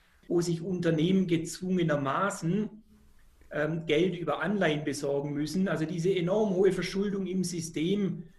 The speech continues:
das könnte im einen oder anderen Fall noch zu Überraschungen führen. Und insofern ist Bilanzqualität nach vorne hin Trumpf.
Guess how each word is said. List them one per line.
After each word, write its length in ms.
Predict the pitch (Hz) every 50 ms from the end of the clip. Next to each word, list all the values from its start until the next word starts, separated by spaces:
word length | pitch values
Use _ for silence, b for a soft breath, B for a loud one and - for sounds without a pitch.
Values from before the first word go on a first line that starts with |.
| B B B B - _ _ _ _ -
das 240 | 180 175 170 175 -
könnte 380 | - 175 185 214 220 220 214
im 200 | 190 185 170 160
einen 200 | 156 165 180 185
oder 240 | 180 165 160 165 170
anderen 240 | 185 196 196 185 170
Fall 240 | 180 180 170 170 170
noch 160 | 170 165 -
zu 100 | - 196
Überraschungen 720 | 185 156 156 151 151 165 170 165 - 175 170 170 165 160
führen. 440 | 160 - - 175 180 196 202 190 180
Und 100 | 160 156
insofern 320 | 151 156 160 165 175 185
ist 160 | 175 170 175 -
Bilanzqualität 1000 | 165 147 151 175 208 202 - - - 175 160 160 165 160 156 151 180 196 -
nach 140 | 185 156 -
vorne 240 | - 180 180 180 165
hin 240 | 139 156 160 156 -
Trumpf. 500 | - 151 156 170 156 123 - - -